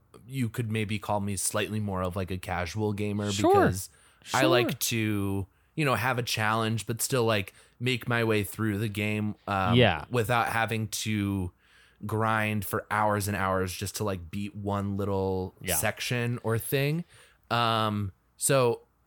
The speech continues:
Speaker 1: how has your experience been in terms, I mean, you said it's difficult, but have you found it, like, prohibitive to your exploration of the map? And, like, is it too big and too granular? Like,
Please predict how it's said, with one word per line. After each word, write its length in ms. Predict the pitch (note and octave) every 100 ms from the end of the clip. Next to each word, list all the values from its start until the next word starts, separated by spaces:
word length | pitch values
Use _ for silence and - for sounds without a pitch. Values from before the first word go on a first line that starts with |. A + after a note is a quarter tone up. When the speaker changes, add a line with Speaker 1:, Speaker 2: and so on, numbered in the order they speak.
| _
Speaker 1:
how 200 | - C3+
has 200 | F#3+ C#3+
your 160 | C3 D3
experience 600 | B2+ - C#3+ B2+ A#2+ A2
been 320 | - A2+ G#2+
in 140 | G2+ G2+
terms, 260 | A2 G2+
I 40 | G2
mean, 140 | A2
you 100 | G#2+
said 200 | G#2+ C3
it's 160 | B2 G2
difficult, 500 | B2 A2 - G2+ D2
but 120 | A2+
have 160 | A#2 A2+
you 100 | A2
found 380 | - G#2+ G#2+ G#2
it, 160 | G#2
like, 300 | G#2 G2 - _ _ _ _ _ _
prohibitive 920 | - A2+ G2 A2 G#2+ A2+ A2 G#2+ - -
to 380 | - A2+ A2 A2+
your 200 | A2 A2+
exploration 1000 | A2 - - A#2 A#2 A#2 A#2+ B2+ B2 A#2+ -
of 300 | A#2+ A#2+ A2+
the 80 | B2+
map? 380 | B2+ C#3 E3 -
And, 180 | A2
like, 260 | A2 G2+ - -
is 240 | A#2 A2
it 260 | C#3+ C#3 - _ _ _ _
too 240 | - D#3 D3+
big 460 | B2 B2+ C3 B2
and 180 | A2 A2
too 200 | - B2+
granular? 800 | A2 A2 A2+ A#2 A#2 A#2 A2+ A2+
Like, 460 | A2 G#2+ F#2+ F#2+